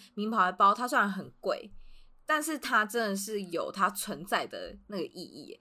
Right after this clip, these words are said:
就像我现在可能，我现在身上真的在背的就那大概三个、三四个名牌包，可是它就是不会说，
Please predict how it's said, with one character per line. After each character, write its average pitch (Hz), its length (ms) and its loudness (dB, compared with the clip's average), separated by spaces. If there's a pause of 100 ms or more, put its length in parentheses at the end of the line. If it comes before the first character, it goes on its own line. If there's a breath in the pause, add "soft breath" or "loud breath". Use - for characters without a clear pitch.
(140 soft breath)
就 302 140 -8
像 330 140 6
我 175 80 4
现 220 120 -4
在 214 120 -2
可 196 120 -8
能， 147 240 -10
我 175 140 -6
现 226 100 -4
在 240 260 -4 (100)
身 - 500 -6
上 196 300 0
真 269 200 0
的 240 140 2
在 202 160 2
背 190 240 0
的 160 160 -4
就 196 220 -2
那 175 240 -4 (260)
大 180 120 -2
概 - 40 -2
三 170 340 -4
个、 - 220 -10
三 190 180 -4
四 196 200 -6
个 92 100 -10
名 - 180 -16
牌 - 280 -14
包， 196 180 -4 (260 loud breath)
可 - 80 -14
是 269 80 0
它 294 140 8
就 294 160 -2
是 254 80 0
不 180 220 -8
会 208 120 4
说， 196 260 2